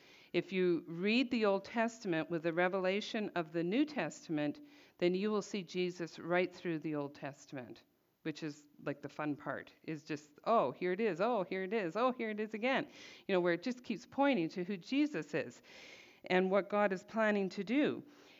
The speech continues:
And so, um, Moses and Elijah are testifying to that. Now, I, I did read, um, this was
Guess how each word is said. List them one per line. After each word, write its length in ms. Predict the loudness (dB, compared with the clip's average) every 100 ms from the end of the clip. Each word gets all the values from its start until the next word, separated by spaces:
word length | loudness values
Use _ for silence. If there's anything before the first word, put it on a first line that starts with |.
| -2
And 180 | 0 2
so, 460 | 4 6 6 6 2 -2
um, 520 | 2 4 4 2 -2 -10 _ -2
Moses 580 | 4 6 4 2 0
and 120 | 2 2
Elijah 680 | 4 4 2 2 0 0 -2 -4
are 220 | 2 4 4
testifying 840 | -2 0 0 0 -6 -2 0 0
to 120 | -2
that. 240 | -2 0 2
Now, 140 | 2
I, 240 | 4 2 -2 -2
I 220 | 0 0
did 260 | 0 -2
read, 500 | -2 -2 0 -2 -8 -8
um, 380 | -2 0 0 -4 _ _ -12
this 160 | -10 -10
was 260 | -12 -16